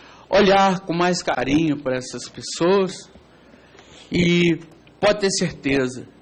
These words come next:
que nós vamos dar o, o, a resposta trabalhando. Nós não pedimos mais do que a gente, a gente precisa e é um de direito, porque nós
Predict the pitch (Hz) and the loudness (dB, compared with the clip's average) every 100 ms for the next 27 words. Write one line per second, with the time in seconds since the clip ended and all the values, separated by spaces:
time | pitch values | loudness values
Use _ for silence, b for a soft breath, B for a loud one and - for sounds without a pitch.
0 | _ _ _ _ _ _ _ _ - - | _ _ _ _ _ _ _ _ -18 -8
1 | 180 175 175 180 180 - - - 135 175 | -2 -2 0 2 2 0 -10 -16 -2 0
2 | 202 165 139 165 160 156 139 143 127 120 | 2 0 2 4 4 2 -2 -4 -6 -8
3 | - - 143 165 151 - 156 175 175 170 | -12 -6 -2 -2 -2 -4 0 0 0 -8
4 | - 208 220 185 139 135 117 107 - - | -4 0 4 4 4 2 0 -8 -20 -20
5 | - - 226 240 240 226 170 208 233 226 | -14 -2 2 2 0 -2 0 2 4 2
6 | 220 - B B B B B - 170 202 | 0 -10 B B B B B -10 0 4
7 | 240 240 190 214 202 175 190 185 185 165 | 4 4 0 -2 0 0 -2 -4 -4 -4
8 | 143 - - - _ _ b b - 160 | -4 -10 -20 -20 _ _ b b -8 -2
9 | 214 226 - 220 - - 240 196 143 117 | -2 -2 -2 -2 0 2 4 4 0 -2
10 | 107 - - _ _ _ _ 175 196 196 | -6 -18 -20 _ _ _ _ 0 2 2
11 | 196 175 151 160 139 139 123 - - _ | 0 -4 -2 0 2 0 -4 -12 -20 _
12 | _ _ _ _ _ _ - 139 - 151 | _ _ _ _ _ _ -8 -8 -2 -2
13 | 123 143 | 0 -2